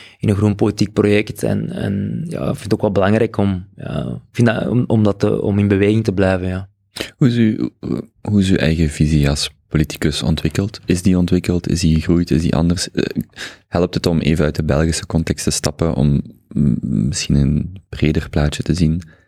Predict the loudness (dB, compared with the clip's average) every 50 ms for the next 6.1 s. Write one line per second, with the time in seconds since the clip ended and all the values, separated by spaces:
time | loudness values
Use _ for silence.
0 | _ _ -2 0 0 2 2 0 0 0 0 0 0 2 2 0 0 -2 -4 -6
1 | -6 -8 -12 -12 -10 -6 -4 -2 -2 -2 -2 -2 0 0 0 0 0 0 -2 -2
2 | -2 -2 -2 0 0 -4 -4 -4 -2 0 0 0 2 0 0 0 0 -2 -2 -4
3 | -2 -4 -4 -2 -2 -2 -2 0 0 0 0 0 -2 -6 -16 -20 -20 -20 -20 -20
4 | -20 _ _ _ -2 -2 0 0 0 0 -2 -2 0 0 0 0 0 0 -2 -4
5 | -2 -2 -4 -2 -2 -2 -2 -2 -4 -4 -2 -2 -2 -2 -2 -2 -4 -6 -8 -14
6 | -16